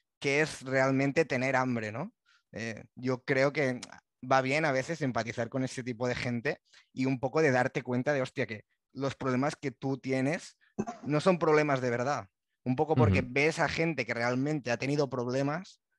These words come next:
Speaker 1: entonces es muy fácil para ti relativizar tus problemas. Y de golpe es,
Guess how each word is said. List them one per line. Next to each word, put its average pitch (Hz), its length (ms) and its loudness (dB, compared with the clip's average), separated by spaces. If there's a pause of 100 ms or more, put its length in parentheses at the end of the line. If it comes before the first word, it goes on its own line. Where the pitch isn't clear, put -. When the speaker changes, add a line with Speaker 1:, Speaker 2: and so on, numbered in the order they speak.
(100)
Speaker 1:
entonces 127 360 -2
es 147 140 -2
muy 147 200 4
fácil 139 420 0
para 123 220 0
ti 123 160 -6
relativizar 120 840 -2 (400)
tus 131 160 -8
problemas. 110 640 -2 (260)
Y 123 100 -6
de 131 80 0
golpe 143 380 4
es, - 240 -4